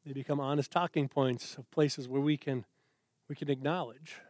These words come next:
that God is working in us or has worked in us. So, uh,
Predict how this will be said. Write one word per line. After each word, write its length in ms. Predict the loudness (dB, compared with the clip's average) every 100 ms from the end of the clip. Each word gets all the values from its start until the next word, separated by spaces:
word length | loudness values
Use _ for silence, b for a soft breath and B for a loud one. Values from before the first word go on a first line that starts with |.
| b b _ -12
that 100 | -6
God 200 | -4 -4
is 80 |
working 380 | -2 -2 -2 -8
in 120 | -12 -20
us 240 | -20 -20 _ _ _ _ _ _ -6
or 80 |
has 260 | -4 -4 -6
worked 240 | -10 -16
in 80 | -20 -20
us. 240 | -20 -20 -20 _ _ _ _ _ _ _ _ _ _ _ _ _ _ _ _ -18 b b b b b
So, 260 | 8 10 10
uh, 120 | 4